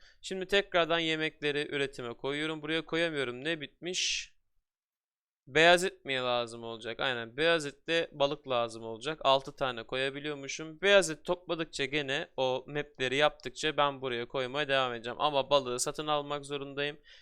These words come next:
Çünkü life enerjimi sadece hunting'e ayırıyorum şu anda ki balık da ucuz zaten. Bu arada etin fiyatını da size göstereyim arkadaşlar. Yani mavi etin fiyatını da görün. Kendiniz fikir sahibi olun.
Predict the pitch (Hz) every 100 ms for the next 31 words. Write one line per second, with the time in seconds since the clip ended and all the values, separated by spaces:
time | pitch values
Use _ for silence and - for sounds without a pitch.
0 | - 147 135 123 139 139 135 131 117 113
1 | 113 - 135 127 113 120 127 135 147 143
2 | 147 147 147 151 147 - 151 160 160 139
3 | 139 135 156 - 131 135 127 120 117 -
4 | 117 - - - - 147 160 160 - 151
5 | 180 180 175 175 196 185 147 143 143 131
6 | 123 - 143 143 123 120 143 131 120 120
7 | 117 113 113 117 123 123 131 131 131 131
8 | 127 135 123 117 113 135 127 127 _ 120
9 | 117 113 120 120 - - - 123 - 120
10 | 117 120 123 117 147